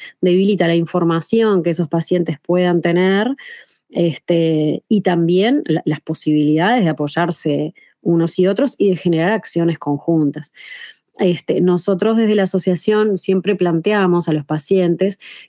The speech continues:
que, que las acciones individuales, este, pueden generar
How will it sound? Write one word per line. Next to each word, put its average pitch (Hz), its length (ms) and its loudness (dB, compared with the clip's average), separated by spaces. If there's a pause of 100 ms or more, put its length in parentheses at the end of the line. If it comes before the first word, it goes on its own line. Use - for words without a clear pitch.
que, 196 260 0
que 214 80 0
las 202 160 0
acciones 294 400 0
individuales, 240 840 2 (400)
este, 202 320 0
pueden 294 260 2
generar 208 460 0